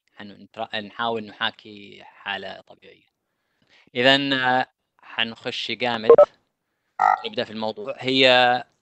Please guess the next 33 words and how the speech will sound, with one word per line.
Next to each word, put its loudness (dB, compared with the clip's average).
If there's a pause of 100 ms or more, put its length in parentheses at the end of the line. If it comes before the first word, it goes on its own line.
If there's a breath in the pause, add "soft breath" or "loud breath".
أنا -8
كنت -10
أفكر -8
أعرض 0
حالتين، -4 (120)
بس -20
لأن -16
دخلت -8
في -18
العمق -10
في -20
هذه -12
الحالة، -12
هعرض 0
حالة 0
واحدة -6
كلينيكية. -20 (960)
حيطلع -4 (100)
لنا -10
إشكال، 4
إشكال -10 (180)
مختص -18
بالإم -12
آر -6
آي -6
سيفتي. -20 (1000)
بعدها، -2
يعني -20
اليوم -10
المهارة -6
اللي -10
نحتاج -12
نتعلمها، -8